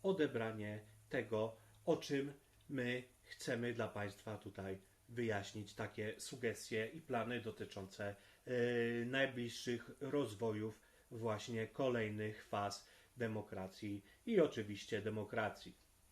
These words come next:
Jednocześnie dziękuję oczywiście, drodzy Państwo, za to,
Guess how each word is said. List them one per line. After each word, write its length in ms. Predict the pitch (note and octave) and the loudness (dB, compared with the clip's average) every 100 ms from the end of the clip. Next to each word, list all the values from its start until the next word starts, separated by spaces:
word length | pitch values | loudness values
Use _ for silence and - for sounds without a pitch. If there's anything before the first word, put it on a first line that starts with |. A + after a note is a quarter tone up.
| - - _ _ _ - - - - - - - - _ | -20 -20 _ _ _ -20 -20 -20 -20 -20 -20 -20 -20 _
Jednocześnie 1000 | F3 A#3+ A#3+ A3+ G#3 F#3+ F3+ E3+ D#3+ C3+ | 10 12 12 8 8 6 4 4 4 2
dziękuję 640 | C3 C3+ - D3 C3+ C3 | 2 0 2 4 4 4
oczywiście, 600 | B2 A#2+ A2 A#2 - A#2+ | 0 -4 -6 -6 -4 -2
drodzy 260 | A2 G#2+ G#2 | 0 0 -2
Państwo, 500 | - G2+ - - G2 | -4 -6 -6 -6 -2
za 180 | A#2+ A2+ | 0 0
to, 340 | - G#2+ G#2+ | 0 0 -2